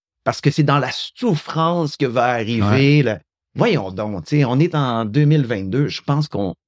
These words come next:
Speaker 1: on peut faire évoluer les mentalités par rapport à l'entrepreneuriat.
Speaker 2: Ah, exactement. Tu sais, puis pour avoir parlé à quelqu'un en, en capital de risque, encore une fois, un autre, euh, il y en a plusieurs,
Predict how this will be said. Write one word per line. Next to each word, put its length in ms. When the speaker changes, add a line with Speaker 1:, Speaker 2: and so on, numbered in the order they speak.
Speaker 1:
on 80
peut 180
faire 260
évoluer 400
les 100
mentalités 500
par 120
rapport 220
à 60
l'entrepreneuriat. 720
Speaker 2:
Ah, 80
exactement. 800
Tu 40
sais, 80
puis 720
pour 140
avoir 180
parlé 300
à 60
quelqu'un 320
en, 320
en 40
capital 360
de 60
risque, 200
encore 180
une 60
fois, 160
un 100
autre, 380
euh, 180
il 80
y 40
en 100
a 40
plusieurs, 500